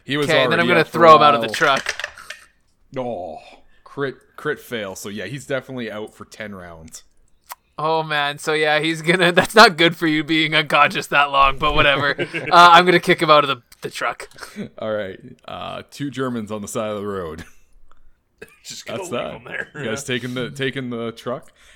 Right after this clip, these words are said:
Speaker 1: I mean, it's an,
Speaker 2: Yeah.
Speaker 1: it's a, like, a military vehicle, so it has plenty of space for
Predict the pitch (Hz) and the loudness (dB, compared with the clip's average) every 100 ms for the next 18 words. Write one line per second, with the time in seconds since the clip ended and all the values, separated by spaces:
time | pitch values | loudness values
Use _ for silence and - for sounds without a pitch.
0 | - 127 143 139 131 131 127 - 147 151 | -12 -8 -6 -6 -8 -8 -10 -12 -6 -6
1 | 185 131 120 107 98 110 117 104 95 92 | -4 -4 -4 -6 -8 -10 -8 -8 -10 -10
2 | 113 170 - 131 107 117 120 107 - 107 | -8 -6 -4 -6 -4 -6 -6 -8 -8 -8
3 | 107 - 127 143 120 - 123 120 - 104 | -10 -10 -10 -10 -10 -10 -8 -6 -8 -14